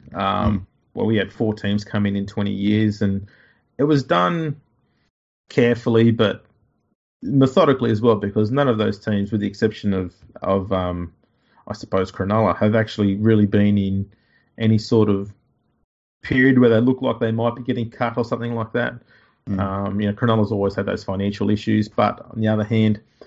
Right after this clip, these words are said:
Speaker 1: they've always, you know, their one big anchor which has kept them there is the fact they always own their own ground.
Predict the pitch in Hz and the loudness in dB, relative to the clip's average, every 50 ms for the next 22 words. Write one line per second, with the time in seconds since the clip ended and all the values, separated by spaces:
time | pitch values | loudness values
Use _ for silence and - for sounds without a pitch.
0 | _ _ _ _ _ - 110 110 127 131 131 127 120 120 113 113 - - - 127 | _ _ _ _ _ -2 2 4 6 6 6 6 6 4 2 -2 -10 -12 -12 -12
1 | 123 _ - 139 139 113 104 107 120 127 127 135 135 127 120 127 113 - 90 110 | -12 _ -2 0 2 2 2 4 4 4 6 6 4 4 4 2 0 2 -2 -2
2 | 123 117 - 113 113 107 - 107 - - 113 113 - 127 113 101 98 98 98 98 | -4 -4 -4 -4 -4 -4 -6 -10 -4 -2 -4 -2 -2 -4 -2 -2 -2 -4 -6 -8
3 | - - 101 - - 98 101 104 104 98 95 101 95 95 95 95 92 95 95 92 | -8 -8 -8 -2 0 0 2 2 2 2 0 -2 -6 -6 -6 -6 -6 -6 -8 -8
4 | 92 95 101 95 101 107 101 87 82 | -10 -8 -6 -4 -2 0 -2 -2 -4